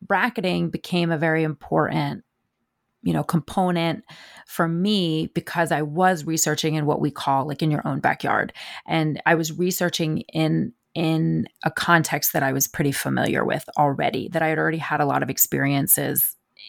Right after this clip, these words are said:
in myself as a student, um, you know, as a staff member. Um, and so, you know, it was important for me to think about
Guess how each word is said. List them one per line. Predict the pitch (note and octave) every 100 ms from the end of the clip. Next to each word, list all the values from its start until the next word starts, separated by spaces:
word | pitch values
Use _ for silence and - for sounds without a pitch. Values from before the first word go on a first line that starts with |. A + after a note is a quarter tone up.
| -
in | E3+ D#3+ D3 D3
myself | D3+ C#3 - A2 - - -
as | - D3
a |
student, | C#3+ - A3 G3+ F#3+ F3+ - - - - -
um, | D#3 D3 C#3+ C#3 C#3 -
you | - E3+
know, | D3
as | - D3+
a | D3+
staff | - E3 -
member. | E3 D#3 D3+ D3 C#3+ D3 - - - - -
Um, | C#3+ C#3+ D3 D3 - -
and | D#3 D3+ D3+
so, | - E3 D3 D3 D#3 - _ _ _ _ _ _ _ _ _
you | F3
know, | D3+
it | F3+
was | E3+
important | E3 - E3 -
for | D#3+
me | D#3
to | D#3
think | - D#3 D#3
about | D3+ C#3 C#3+ C#3 C3+